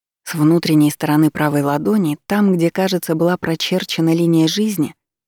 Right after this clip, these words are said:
Ева не была сильна в хиромантии. Вырвался темно-зеленый поток. Ева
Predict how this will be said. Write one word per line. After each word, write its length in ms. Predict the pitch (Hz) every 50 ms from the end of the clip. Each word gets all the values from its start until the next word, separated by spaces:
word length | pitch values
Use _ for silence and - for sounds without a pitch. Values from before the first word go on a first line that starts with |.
| _ _ _ 220
Ева 160 | 240 240 233
не 140 | 220 220 220
была 240 | 220 220 180 139
сильна 320 | 139 - - 147 143 143 139
в 40 | -
хиромантии. 800 | - - - 147 147 143 135 135 135 - - - 92 - - _ _ _ _ _ _ _ _ _ _ _ _ _
Вырвался 560 | - 196 233 240 226 220 208 196 - - 185
темно-зеленый 800 | 175 - - 220 226 214 208 196 185 185 190 185 180 175 175 175
поток. 540 | - - 175 - - 131 - - _ - _ _ _ _ _ _ _ _ _ _ _ _ _
Ева 360 | 233 240 247 233 226 220 -